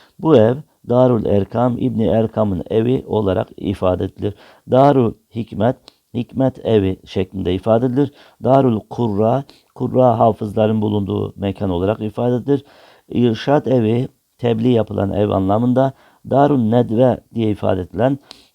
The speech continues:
e, şirk topluluğunun ya da küfür topluluğunun birleştikleri, peygamberimizi öldürmek amacıyla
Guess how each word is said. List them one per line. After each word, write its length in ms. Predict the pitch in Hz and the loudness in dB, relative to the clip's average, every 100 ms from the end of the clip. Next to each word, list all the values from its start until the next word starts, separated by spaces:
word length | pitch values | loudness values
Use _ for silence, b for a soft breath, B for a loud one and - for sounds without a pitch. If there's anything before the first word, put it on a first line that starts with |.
| - | -8
e, 640 | 202 208 202 196 101 101 - _ - - - _ _ | -2 0 2 0 -2 -4 -6 _ -20 -20 -20 _ _
şirk 480 | - 147 139 - - _ - | -6 -2 -2 -6 -20 _ -14
topluluğunun 840 | - 120 110 113 104 90 101 120 95 - | -4 -2 0 0 0 0 0 -4 -6 -4
ya 240 | 117 98 | -2 0
da 200 | 104 127 b b b | -2 -4 b b b
küfür 260 | - 120 151 | -8 -4 -4
topluluğunun 840 | 143 120 - 95 101 104 147 143 b b b | -2 -4 -4 -2 0 2 0 -2 b b b
birleştikleri, 1040 | 135 135 113 107 - 104 104 95 98 113 - b b | 2 4 4 0 -6 -8 -4 -4 -4 -6 -10 b b
peygamberimizi 640 | 123 120 120 120 117 117 | 0 2 4 4 2 2
öldürmek 640 | 113 107 117 123 143 - - | 0 0 -2 0 -2 -4 -2
amacıyla 840 | 117 113 110 104 117 101 98 | 0 2 0 0 -2 0 0